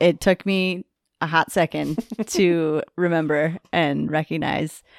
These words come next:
Speaker 1: a good old friend
Speaker 2: When
Speaker 1: that
Speaker 2: did you, when do you think you saw him in person last?
Speaker 1: Uh, high school.
Speaker 2: Yeah. So,
Speaker 1: Yeah.
Speaker 2: like, twenty-three years ago?
Speaker 1: <laughs> Thirteen years ago.
Speaker 2: Really?
Speaker 1: Yeah, thirteen years ago.
Speaker 2: Yeah,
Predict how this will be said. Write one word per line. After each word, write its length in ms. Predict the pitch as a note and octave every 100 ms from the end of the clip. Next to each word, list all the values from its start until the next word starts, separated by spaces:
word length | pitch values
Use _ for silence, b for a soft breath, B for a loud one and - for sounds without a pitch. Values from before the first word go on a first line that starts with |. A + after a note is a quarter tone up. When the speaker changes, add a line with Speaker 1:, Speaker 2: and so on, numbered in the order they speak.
| B B B B -
Speaker 1:
a 60 | D#3
good 120 | D#3
old 180 | D3+ C#3+
friend 300 | - - D3
Speaker 2:
When 120 | C#3+
Speaker 1:
that 160 | - F#3
Speaker 2:
did 60 |
you, 40 | -
when 120 | C#3
do 40 | D#3+
you 40 |
think 140 | E3+ D#3
you 60 |
saw 180 | - C3+
him 100 | C3+ -
in 140 | B2
person 420 | - C3 - - -
last? 340 | - - - - _ _ _ _ _ -
Speaker 1:
Uh, 720 | E3 D#3+ D3+ C#3 C3+ E2+ - - _ _ _ _ _ _ _ _ _ -
high 180 | D#3+ D#3+
school. 360 | - - E3+ - _ _ -
Speaker 2:
Yeah. 220 | C#3 - C#3+ _
So, 120 | -
Speaker 1:
Yeah. 220 | D3 B2+
Speaker 2:
like, 340 | - A#2 B2+ -
twenty-three 520 | - C3+ C3+ - C#3
years 220 | C3+ C3
ago? 240 | - D3 D#3
Speaker 1:
<laughs> 1500 | E3+ G#3+ - F5+ F#5 - - - - - G#4+ - B4+ - -
Thirteen 680 | A#3 B3 C#4 - B3+ G#3+ G#3
years 300 | F3+ - E3+
ago. 220 | D#3 G1+ -
Speaker 2:
Really? 380 | C3 F3 G#3 _
Speaker 1:
Yeah, 340 | - F3+ F3+ E3 _ -
thirteen 420 | F#3+ - A3+ G3+
years 220 | G3 F#3+
ago. 100 | F#3
Speaker 2:
Yeah, 140 | C3+